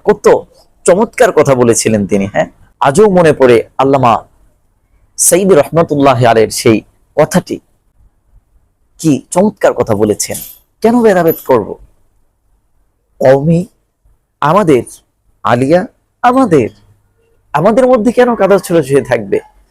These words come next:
আল্লামা তারেক মানোয়ার হাফিজাহুল্লাহ তিনি অনেক চমৎকার আলোচনা করেন, তিনি অনেক যোগ্য একজন আলেম, অনেক চমৎকার আলোচনা করেন। আমরা ছোটবেলা থেকেই,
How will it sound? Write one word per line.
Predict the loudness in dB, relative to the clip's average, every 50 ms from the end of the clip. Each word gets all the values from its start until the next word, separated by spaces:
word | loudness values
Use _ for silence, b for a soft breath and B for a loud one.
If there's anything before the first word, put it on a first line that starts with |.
| _ _ _ _ _ _ _
আল্লামা | -2 -2 0 -2 -2 -4
তারেক | -2 -2 0 0 -2 -2 -2
মানোয়ার | 0 2 2 0 0
হাফিজাহুল্লাহ | -4 -4 -2 0 2 2 2 0 0 0 0 0 -2 -4 _ _ _ _ _ _ _ _ _ _ _ _ _ _ _
তিনি | -2 -2 -2 -2 -4 -10 _ _ _ _ _ _
অনেক | -2 -2 0 0 0 0 0 0 -2 -4 -8 _ -6
চমৎকার | -4 -2 -2 -2 -6 -2 -2 -2 0
আলোচনা | 0 -4 -4 -4 -4 -2 -2 -2
করেন, | 0 0 0 0 -2 -6 _ _ _ _ _ _ _ _ _
তিনি | -6 -4 -2
অনেক | 0 0 2 2 0 0 -2 -4
যোগ্য | -2 -4 -4 -4 0 0 0
একজন | 0 0 -2 -2 0 0
আলেম, | 0 0 2 0 0 -2 -4 _
অনেক | -6 -6 -6 -4
চমৎকার | -2 -2 -2 -2 -2 -4 -2 -2 0
আলোচনা | 0 0 -2 -4 -4 -4 -4 -4
করেন। | 0 0 0 0 0 -4 b b b b b b
আমরা | -4 -2 0 0 0 0
ছোটবেলা | -2 -4 -4 -2 -2 0 0 2 0 0
থেকেই, | -2 -4 -6 -2 0 -2 -2 -2